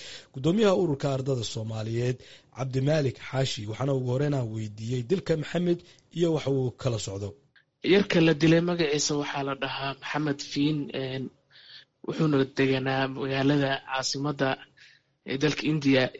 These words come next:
Speaker 2: New Delhi.
Speaker 1: Yaa marka ka
Speaker 2: Marka waa
Speaker 1: dambeeyey
Speaker 2: kaas.
Speaker 1: dilkiisa?
Speaker 2: Een, dilkiisa sida haddeertan booliisku ay u xireen, waxaa dilkiisa ka dambeeyey niman Soomaaliya oo tiradoodu gaaraysa toddoba qof, laakiin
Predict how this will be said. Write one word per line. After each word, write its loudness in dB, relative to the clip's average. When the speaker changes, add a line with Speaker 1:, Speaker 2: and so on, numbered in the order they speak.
Speaker 2:
New -4
Delhi. -2
Speaker 1:
Yaa 6
marka -2
ka -2
Speaker 2:
Marka 0
waa 4
Speaker 1:
dambeeyey 6
Speaker 2:
kaas. -4
Speaker 1:
dilkiisa? -2
Speaker 2:
Een, 4
dilkiisa 4
sida 4
haddeertan 4
booliisku 2
ay 2
u 0
xireen, -2
waxaa -6
dilkiisa -10
ka -2
dambeeyey -4
niman -4
Soomaaliya 2
oo -4
tiradoodu 4
gaaraysa 0
toddoba -2
qof, -6
laakiin -4